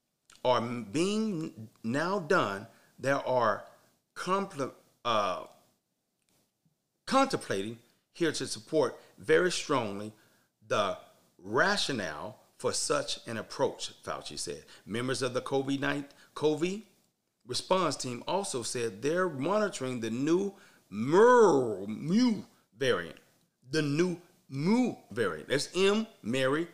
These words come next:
U as umbrella. MU variant. Uh-oh, it's a new one.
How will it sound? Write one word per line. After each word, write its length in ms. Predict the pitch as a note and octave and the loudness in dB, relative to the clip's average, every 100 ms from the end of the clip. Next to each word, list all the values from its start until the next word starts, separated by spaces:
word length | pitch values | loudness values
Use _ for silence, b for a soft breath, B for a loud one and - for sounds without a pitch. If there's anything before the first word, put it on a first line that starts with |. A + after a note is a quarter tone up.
| - | -14
U 400 | A#2 F3 C#3 G#2+ - | -6 -2 -2 -2 -4
as 140 | G#2 | -4
umbrella. 460 | A2 A#2+ A2+ D#2+ - - _ - | -2 -2 -2 -4 -6 -18 _ -6
MU 280 | D3+ F#3+ - B | -2 -2 -2 B
variant. 400 | - G#2 D#2 C#2 - | -4 0 0 -4 -2
Uh-oh, 300 | G#3+ - F3+ | -2 0 -2
it's 180 | G#3 G#3+ | -4 -2
a 80 | C4 | -2
new 240 | D4 A#4+ G#4+ | 0 0 -2
one. 160 | - | -4